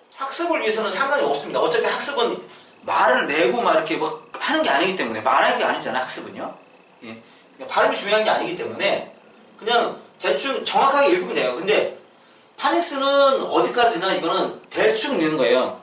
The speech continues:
파닉스를 가르치는 사람이나 배우는 사람한테 물어보세요. "파닉스를 배우면 영어 단어 정확하게 읽을 수 있습니까?" 라고 딱 물어보면요.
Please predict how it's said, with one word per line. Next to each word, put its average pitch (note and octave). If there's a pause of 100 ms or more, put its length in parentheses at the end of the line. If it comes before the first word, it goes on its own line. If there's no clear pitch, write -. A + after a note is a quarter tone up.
파닉스를 C4+
가르치는 A3+
사람이나 F#3
배우는 D#3+
사람한테 F#3
물어보세요. - (280)
"파닉스를 C4+
배우면 G3+ (400)
영어 F3
단어 A3
정확하게 G3
읽을 A3
수 A#3
있습니까?" A#3
라고 G#3
딱 -
물어보면요. E3